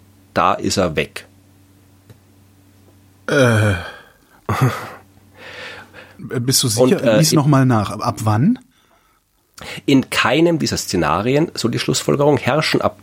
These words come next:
Speaker 1: zweitausendvierzig im Norden Skandinaviens und Finnlands klimatische Bedingungen, unter denen sich Permafrostböden halten können.
Speaker 2: Alter Vater,
Speaker 1: Diese Böden
Speaker 2: das ist
Speaker 1: werden
Speaker 2: zu,
Speaker 1: unweigerlich auftauen.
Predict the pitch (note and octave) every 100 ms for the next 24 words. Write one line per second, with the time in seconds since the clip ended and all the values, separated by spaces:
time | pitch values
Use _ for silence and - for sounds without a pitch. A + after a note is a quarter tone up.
0 | - - G2+ A2 - F2+ - - - D3+
1 | - - F2+ F#2 F2 G2+ B2+ B2 - G2
2 | F2 D#2 A2 A#2 A2 - E2 - D#3+ G2+
3 | A#2+ - - F2 F2+ B2+ - - G#2 -
4 | D#3 E3 D#3+ - - - D#3+ E3 D#3 A2
5 | A2+ - - D#2+ G#2 - A2+ - - F#2
6 | A2+ - - - F2 - E2 - F#2+ C#2+
7 | - - - A#2+ A2 - A2 A#2+ - G2+
8 | G2 A#2 F#2+ G2+ A2 A#2 C3 G2+ G2+ A2
9 | A2 - F#2 - F2 E2